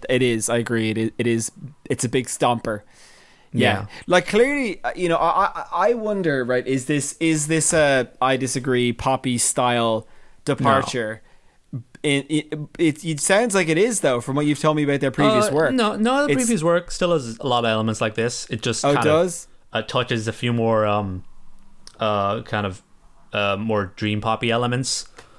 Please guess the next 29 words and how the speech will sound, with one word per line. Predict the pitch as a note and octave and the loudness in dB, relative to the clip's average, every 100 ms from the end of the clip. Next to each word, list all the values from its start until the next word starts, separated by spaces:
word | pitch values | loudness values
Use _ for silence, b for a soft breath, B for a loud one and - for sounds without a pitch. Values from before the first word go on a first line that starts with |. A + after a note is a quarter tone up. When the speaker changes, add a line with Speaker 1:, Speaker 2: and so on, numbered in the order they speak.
| - | -4
Speaker 1:
Yeah. | C3+ A2+ | -2 2
Speaker 2:
Um, | A2 A2 G#2+ G#2+ G#2+ G#2 G2+ G2+ - - - - - | 2 2 2 2 0 0 -2 -4 -12 -16 -18 -18 -6
maybe | A#2 A2 | -4 -2
more | G#2+ | 0
Speaker 1:
Like, | G#2 | 0
I, | D3 | 0
Speaker 2:
Pendulum-esque | C#3 D3+ D#3 A2 C#3 | 4 4 4 2 2
Speaker 1:
yeah. | B2 | 2
Speaker 2:
elements. | A2+ A2+ A2+ - - - - | 2 0 -2 -4 -8 -8 -4
Uh, | |
Speaker 1:
I | G#2+ G2+ G2 G2+ D3+ | 0 2 2 2 2
wonder | E3 F3 E3+ | 2 2 2
if | D3+ | 4
I'd | D#3 | 4
enjoy | D3 C3+ C3+ C3+ | 4 2 2 4
their | C3 A#2+ | 4 2
previous | A#2+ C3 B2 A#2 C3 | 0 0 0 0 -2
work | A#2+ | -2
more | A#2+ A#2+ A#2+ | -2 0 0
than | A#2 | 0
this, | A2+ | 0
I | D3 E3 | 2 2
have | F3+ | 2
to | E3+ | 0
say. | D3+ A#2 A2+ | 2 2 2
Speaker 2:
um, | E2 E2+ E2+ E2 E2 - - - - - | 0 -2 -4 -4 -4 -6 -6 -4 -4 -4
it's | - E3+ | -2 0
more | C4+ | 0
chill. | C#4 - E3+ A#3+ B3 C4 | 0 2 4 4 2 -2